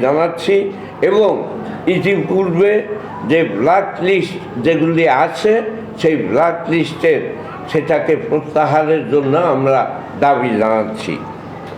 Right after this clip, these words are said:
গার্মেন্টস শিল্পে অস্থিতিশীলতা সৃষ্টিকারী যারা বহিরাগত, তাদেরকে চিহ্নিত করা এবং তাদেরকে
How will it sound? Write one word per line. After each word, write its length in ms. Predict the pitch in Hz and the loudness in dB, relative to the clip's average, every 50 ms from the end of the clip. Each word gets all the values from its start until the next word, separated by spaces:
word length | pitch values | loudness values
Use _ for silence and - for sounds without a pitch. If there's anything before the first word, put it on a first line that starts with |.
| - - - - - - - - - - - - - - - - - - 151 139 | -14 -14 -14 -14 -14 -16 -16 -16 -16 -14 -14 -14 -14 -12 -14 -14 -10 -6 0 2
গার্মেন্টস 520 | 147 160 175 170 185 190 190 190 185 185 - | 4 4 4 4 2 2 2 2 0 -2 0
শিল্পে 400 | 196 190 175 156 160 190 202 196 190 202 - - - - - - - - - - - | 0 0 0 2 2 4 4 2 2 -2 -4 -8 -10 -12 -12 -12 -12 -12 -8 -2 0
অস্থিতিশীলতা 1500 | 143 165 170 170 165 165 165 - - - 175 170 - - 175 170 - - - 196 202 175 196 190 180 - 175 143 123 - - - | 2 4 4 4 2 0 -4 -6 -4 -2 -2 -2 0 0 0 0 0 2 2 2 2 4 2 2 2 2 0 0 0 -2 -2 0
সৃষ্টিকারী 880 | 170 165 147 - - - 156 156 143 147 151 147 143 143 156 175 - - - - - - - - - 98 - | 0 0 0 -2 -2 0 0 0 2 2 2 2 2 2 0 -2 -2 -6 -8 -10 -12 -12 -14 -10 -8 -2 0
যারা 280 | 151 151 156 165 160 160 | 2 4 4 4 2 2
বহিরাগত, 1000 | 139 123 131 135 143 175 208 220 190 196 190 143 123 135 120 - - 135 139 - - - - - - - - - - | 0 0 2 2 4 4 2 4 4 2 2 2 0 0 0 2 2 2 2 0 -2 -6 -8 -8 -8 -10 -8 -2 0
তাদেরকে 580 | - 160 165 147 175 175 165 170 - 175 151 - - 135 | 2 2 2 2 2 2 2 0 0 0 0 -2 -2 0
চিহ্নিত 460 | 156 160 156 156 170 190 185 170 202 | 2 2 4 4 4 2 2 2 2
করা 480 | 202 196 - 202 202 196 190 196 208 220 - - - - - - - - | 2 2 2 2 2 2 4 4 2 0 -2 -4 -6 -6 -6 -6 -2 -2
এবং 380 | - 151 160 165 160 147 131 - - - | 0 2 2 2 2 2 0 -4 -4 0
তাদেরকে 600 | 143 151 160 147 175 190 175 - - 165 147 107 | 2 2 2 2 2 0 0 0 0 0 0 0